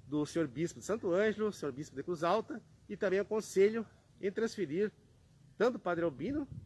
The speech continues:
e quanto o padre Márcio. O padre Márcio que estava fazendo então aquele trabalho que toda a comunidade sabe e hoje ele tem um apreço não só da Igreja Católica, como de outras igrejas que eu tô dando aqui o meu testemunho.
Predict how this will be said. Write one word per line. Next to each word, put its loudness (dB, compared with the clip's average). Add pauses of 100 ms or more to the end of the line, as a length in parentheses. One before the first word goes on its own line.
(320)
e -8
quanto -4
o -10
padre -2
Márcio. 0 (440)
O -20
padre -4
Márcio 2
que -18
estava -4
fazendo -2
então -2
aquele -4
trabalho -2
que -6 (120)
toda 4
a -4
comunidade -4
sabe -4 (420)
e 0
hoje 2 (300)
ele -4
tem -4
um 0
apreço -4
não 2
só 0 (280)
da -2
Igreja -2
Católica, -2
como -6
de -2
outras 4
igrejas -4 (340)
que -6
eu 2
tô 0
dando 0
aqui -4 (340)
o -4
meu 2
testemunho. -4